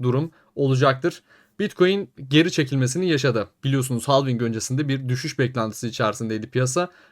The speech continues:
ve bu düşüş aslında gelmiş gibi gözüküyor. Peki halving'e kadar neler olacak? Halving sonrasında açıkçası madencilerin biraz satış,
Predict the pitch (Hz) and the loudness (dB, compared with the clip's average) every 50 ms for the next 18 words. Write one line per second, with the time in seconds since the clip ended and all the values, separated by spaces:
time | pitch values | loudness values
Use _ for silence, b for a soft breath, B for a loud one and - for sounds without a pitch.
0 | b 123 143 156 156 170 - - 135 135 147 151 139 135 127 160 165 - 156 127 | b 0 2 2 2 2 -2 -4 -4 -4 -2 -2 -2 -2 -2 -2 -2 0 0 0
1 | 123 - 127 127 156 170 151 127 127 135 127 131 135 127 - - 127 143 151 131 | 0 0 0 2 2 2 2 2 4 4 4 2 0 -2 -4 -4 -2 0 0 0
2 | 120 107 - - 120 107 - - 143 - 175 175 175 B B B B _ _ 131 | 0 -2 -2 -4 -4 -4 -2 -2 -2 0 0 0 0 B B B B _ _ 4
3 | 147 180 180 180 165 135 131 123 127 120 110 110 107 107 113 110 113 110 113 107 | 4 4 4 2 2 2 0 0 2 2 2 2 2 0 0 -2 0 0 0 -2
4 | 104 123 156 156 - 127 127 131 135 139 135 127 - 135 131 127 123 - 139 135 | 0 -2 -2 -2 0 2 2 2 2 0 -2 -2 -2 0 0 0 0 0 0 0
5 | 131 147 151 b b b b b b - 131 127 131 - 147 139 131 175 165 143 | 0 0 0 b b b b b b -8 -6 -6 -4 -4 -4 -2 -2 0 0 2
6 | 135 131 127 131 135 151 147 143 127 123 131 147 143 160 156 131 131 143 147 147 | 4 4 4 4 4 4 2 2 2 2 2 2 2 0 0 2 2 2 2 2
7 | - - - 131 127 160 170 - - b | 0 -2 -4 -4 -2 -2 -4 -4 -6 b